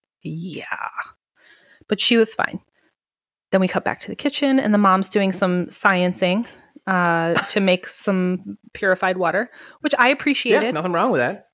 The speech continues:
Speaker 1: They, they do a little moment where they're boiling the water, and they're using the condensation from a pan on top, and they're letting it drip into another pan to,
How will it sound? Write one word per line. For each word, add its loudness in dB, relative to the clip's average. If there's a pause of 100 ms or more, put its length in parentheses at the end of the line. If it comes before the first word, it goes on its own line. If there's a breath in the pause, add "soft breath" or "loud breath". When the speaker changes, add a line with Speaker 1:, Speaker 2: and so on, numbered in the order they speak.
Speaker 1:
They, 2
they 0
do 4
a 4
little 4
moment 2
where 4
they're 4
boiling 2
the 2
water, 4
and 2
they're 4
using -2
the 0
condensation 2
from 2
a 2
pan 2
on 2
top, 0
and -2
they're 0
letting 0
it -2
drip -2
into 0
another 2
pan -2
to, -12